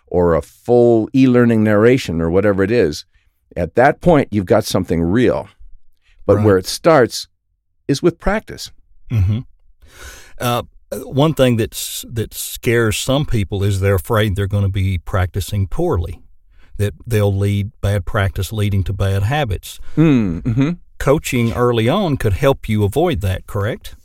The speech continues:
Speaker 1: That's, that's a perfectly thought out way of saying it. Yeah, absolutely true. Um, and I think that, yeah, e-, even if you're not, like, getting coaching constantly,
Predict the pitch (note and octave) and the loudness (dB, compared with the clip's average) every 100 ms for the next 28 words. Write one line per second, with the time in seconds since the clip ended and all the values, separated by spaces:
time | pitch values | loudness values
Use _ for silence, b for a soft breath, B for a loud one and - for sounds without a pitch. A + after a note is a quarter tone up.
0 | - - G#2 A2 - - G#2 F2+ - - | -20 -2 4 4 2 -2 0 0 -4 -20
1 | _ - - - - E3 D#3+ C#3+ A#2 G#2 | _ -14 -12 -4 2 2 2 -2 0 -2
2 | G2+ _ _ _ _ - A2+ G#2 F#2 F2+ | -2 _ _ _ _ -2 2 4 4 2
3 | F2 F2 D#2+ - E2+ D#2 B1+ E2+ F2 B1 | 0 0 -2 -2 -4 -4 -8 -4 -2 -2
4 | E2+ G2 F#2+ - F#2 F2 D#2+ D#2 - E2 | -4 -4 -4 -6 -4 -4 -6 -8 -2 -4
5 | - B B B B - F2+ E2+ E2 E2 | -4 B B B B -4 0 0 0 -4
6 | - _ _ _ _ _ _ - A2 G#2 | -8 _ _ _ _ _ _ -10 -2 0
7 | G2+ - G2 - C3+ A#2+ A2+ G2+ - A2 | 0 0 -2 0 -2 0 2 2 2 2
8 | F2 - A2 - C#3+ F#3 D3 B2 G#2+ G2 | 2 0 -6 -2 -2 0 0 2 0 0
9 | G2+ F#2+ F2 F2 - A2+ F#2 F2 - - | 0 -2 -2 -2 -4 -4 -4 -8 -10 -8
10 | G#2+ C3+ - C2 D2 E2+ | -6 -6 -6 -10 -10 -12